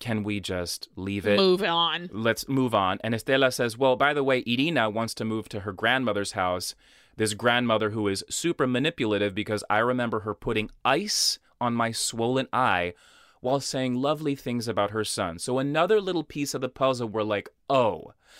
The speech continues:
Speaker 1: this ex-husband used to
Speaker 2: Was
Speaker 1: beat the
Speaker 2: abusive.
Speaker 1: shit out
Speaker 2: Yeah.
Speaker 1: of Estela. Okay,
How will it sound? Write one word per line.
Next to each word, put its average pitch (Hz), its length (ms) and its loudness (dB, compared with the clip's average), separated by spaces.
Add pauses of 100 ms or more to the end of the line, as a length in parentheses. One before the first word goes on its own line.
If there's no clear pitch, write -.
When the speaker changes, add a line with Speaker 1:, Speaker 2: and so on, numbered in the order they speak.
(360)
Speaker 1:
this 117 380 2
ex-husband 151 880 0 (200)
used 123 300 -4
to 123 80 -2
Speaker 2:
Was 180 240 -2
Speaker 1:
beat - 60 2
the 220 60 6
Speaker 2:
abusive. 190 380 0
Speaker 1:
shit - 680 0 (300)
out 110 180 6
Speaker 2:
Yeah. 143 200 2
Speaker 1:
of 180 60 -4
Estela. 95 640 -4 (200)
Okay, 170 520 2